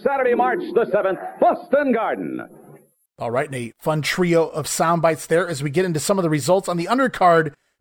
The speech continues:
Speaker 2: Pedro Morales over Jimmy Jack Funk with the old patented backbreaker. Hacksaw Jim Duggan makes his Boston debut over Moondog Spot.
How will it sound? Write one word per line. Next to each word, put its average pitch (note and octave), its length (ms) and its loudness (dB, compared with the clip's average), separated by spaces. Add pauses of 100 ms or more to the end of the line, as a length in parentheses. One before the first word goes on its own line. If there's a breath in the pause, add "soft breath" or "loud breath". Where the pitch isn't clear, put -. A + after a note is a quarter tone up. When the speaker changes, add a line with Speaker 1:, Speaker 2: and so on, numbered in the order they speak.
Speaker 2:
Pedro F#3+ 380 4
Morales E3+ 540 4
over D3+ 160 0
Jimmy F3+ 240 0
Jack D#3+ 340 0
Funk G#3+ 220 2
with E3 100 -8
the E3+ 60 0
old E3+ 200 2
patented F3+ 400 -2
backbreaker. F3 640 0 (520)
Hacksaw D4 480 4
Jim B3+ 260 2
Duggan C4+ 440 2 (340)
makes F3+ 240 -2
his D#3+ 200 -4
Boston E3 480 0
debut E3 600 0
over E3 220 2
Moondog E3+ 540 4
Spot. F#3 400 0